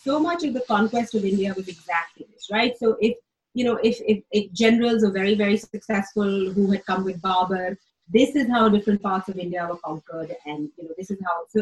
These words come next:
a revenue stream was generated, and et cetera. The difference here was, was the control of water. So the idea is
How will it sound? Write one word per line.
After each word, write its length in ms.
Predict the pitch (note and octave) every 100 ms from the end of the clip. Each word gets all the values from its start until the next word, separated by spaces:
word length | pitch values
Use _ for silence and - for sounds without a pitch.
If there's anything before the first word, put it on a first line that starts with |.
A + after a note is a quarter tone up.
| F#3+
a 60 | G3
revenue 380 | G3 F#3+ F#3 F#3+
stream 320 | - F3 F3
was 120 | E3+ F3
generated, 840 | E3+ E3 E3 E3 E3+ E3+ E3 E3
and 120 | D3+ _
et 80 | -
cetera. 300 | F#3 - - - - - - - -
The 140 | A3+ G3+
difference 480 | B3 - A4+ B4
here 260 | - D#4 B3+
was, 440 | G3+ A#3+ G3 G3 -
was 200 | G#3 G3+
the 60 | B3
control 540 | A#3+ G#3 G3 G3 G3
of 120 | G3+ -
water. 340 | D#3+ F3 - - _ _ _
So 120 | -
the 140 | A#3+ A#3+ G#3+
idea 540 | A3 G#3+ C4 D#4 F4 A#3+
is 180 | A3